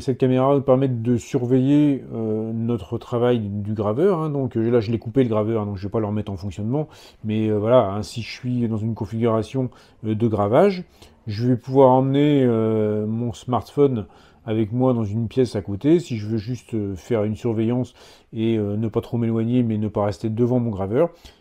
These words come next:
la caméra va pouvoir me permettre de faire cette surveillance et d'avoir toujours un œil sur mon écran. Euh, je peux me mettre en,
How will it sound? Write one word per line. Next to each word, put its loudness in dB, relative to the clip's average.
la 0
caméra 6
va 6
pouvoir 2
me 2
permettre 2
de 4
faire 0
cette -6
surveillance 0
et 4
d'avoir 2
toujours 0
un 0
œil 0
sur -4
mon 2
écran. -4
Euh, -4
je -12
peux -2
me 2
mettre -2
en, -4